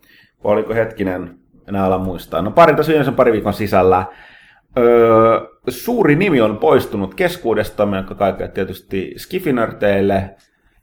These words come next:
öö, järkyttävä, öö, uutinen oli, että Leonard Nimoy, parhaiten tunnettu mister Spockina Star Trekistä, vaihtoi hiippakuntaa.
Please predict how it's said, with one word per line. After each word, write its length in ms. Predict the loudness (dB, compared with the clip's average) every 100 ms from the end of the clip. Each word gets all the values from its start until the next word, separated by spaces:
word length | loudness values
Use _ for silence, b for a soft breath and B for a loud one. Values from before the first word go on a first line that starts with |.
| _ -6
öö, 400 | 0 2 0 -2
järkyttävä, 800 | -2 4 4 4 -4 -2 0 2
öö, 80 | -2 -4 -2 2 2 0 -2 _ -4
uutinen 480 | 0 2 2 -2 -2
oli, 160 | 0
että 300 | 0 0 2
Leonard 320 | 4 4 2 -2
Nimoy, 640 | 0 4 4 4 2 -2
parhaiten 340 | -4 -4 -6 -6
tunnettu 300 | -8 -8 -6
mister 320 | -6 -6 -6
Spockina 600 | -8 _ -4 -2 -6 -6
Star 240 | -6 -2 -2
Trekistä, 640 | -4 -8 -10 -4 -4 -4 b b b b b b 0
vaihtoi 520 | 2 2 0 0 0
hiippakuntaa. 1200 | -2 -2 -4 -10 -6 -2 -2 -4 -2 -2 -2 -8